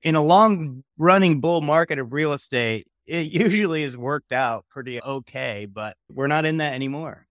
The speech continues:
You know what I mean? So it's really this pe-, again, but again, having the time or making the time to do that very valuable work.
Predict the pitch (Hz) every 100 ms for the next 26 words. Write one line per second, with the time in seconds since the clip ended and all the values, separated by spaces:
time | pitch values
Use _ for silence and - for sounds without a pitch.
0 | _ 117 113 117 110 110 117 123 - 202
1 | 196 - 285 247 220 _ _ _ 147 -
2 | - - _ _ _ _ 151 185 156 143
3 | 143 147 160 131 - 147 156 180 180 -
4 | 120 113 120 - - 127 123 120 131 -
5 | 123 110 - 123 113 107 107 - 107 98
6 | 110 110 107 104 98 95 _ _ _ _
7 | _ _ - 107 104 113 98 90 107 107
8 | 101 101 95 117 98 -